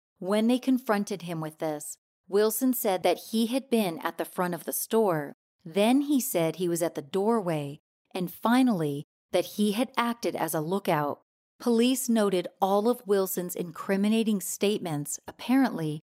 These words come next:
without advising him of his rights. After consulting with the state's attorney's office about it, the officers then explained Wilson's rights to him and took a second statement.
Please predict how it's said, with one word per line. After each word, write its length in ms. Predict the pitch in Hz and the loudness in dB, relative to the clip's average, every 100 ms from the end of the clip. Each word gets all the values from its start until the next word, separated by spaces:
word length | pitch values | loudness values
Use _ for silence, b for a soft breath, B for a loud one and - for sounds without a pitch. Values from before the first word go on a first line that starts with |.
| _ | _
without 640 | 196 190 - 185 202 233 | -2 -2 -2 0 0 0
advising 600 | 254 185 208 226 226 196 | -2 0 0 2 2 0
him 260 | 170 160 151 | 0 -2 -2
of 140 | - 156 | -4 -4
his 280 | 160 156 170 | -6 -6 0
rights. 500 | 180 170 151 - - _ _ _ | 2 0 -2 -10 -14 _ _ _
After 320 | 185 196 - 254 | -2 0 -2 0
consulting 640 | 269 262 262 247 233 190 | 0 2 0 0 -2 -4
with 140 | 170 | -4
the 80 | 170 | -6
state's 400 | - - 185 190 | -4 0 0 -2
attorney's 520 | 226 - 254 247 202 | -6 0 2 4 2
office 340 | 170 156 160 170 | -2 -2 -6 -6
about 320 | 160 156 156 | -4 -2 -2
it, 180 | 156 - _ _ - | -4 -6 _ _ -4
the 140 | 220 | 0
officers 640 | 208 202 202 240 240 208 | 2 0 -2 -2 0 -2
then 360 | 170 196 196 220 | -2 0 0 0
explained 640 | 240 - - 214 202 185 170 | -2 -6 -8 -4 -2 -2 -2
Wilson's 580 | 180 202 196 240 226 | 0 2 2 2 2
rights 400 | 196 233 240 233 | 0 0 0 -4
to 120 | - 175 | -4 -4
him 380 | 170 156 151 - _ _ | -4 -6 -8 -12 _ _
and 160 | 185 175 | -6 -4
took 200 | 190 190 | -4 -4
a 60 | |
second 440 | - 185 170 214 208 | -2 -2 -2 -4 -4
statement. 580 | - 208 - 151 139 | -2 -2 -2 -6 -8